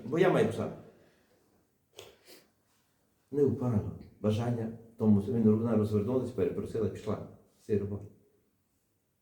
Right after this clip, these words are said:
І це кругом, в багатьох місцях. Тільки бути християнином на заводі, щоб ця людина побачила, бо християнин — це людина.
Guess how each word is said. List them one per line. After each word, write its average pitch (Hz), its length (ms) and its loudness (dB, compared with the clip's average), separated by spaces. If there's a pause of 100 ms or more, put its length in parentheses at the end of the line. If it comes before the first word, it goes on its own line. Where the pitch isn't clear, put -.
І 107 80 -8
це 165 140 -4
кругом, 156 520 2 (220)
в - 40 -20
багатьох 127 420 0
місцях. - 280 -6 (300)
Тільки 131 360 2 (580)
бути 135 360 0
християнином 117 680 2 (440)
на 107 100 2
заводі, 127 260 2
щоб 120 280 4 (300)
ця 160 180 2
людина 143 340 6
побачила, 135 580 0
бо 110 100 2
християнин — 156 480 4
це 170 140 2
людина. 165 680 4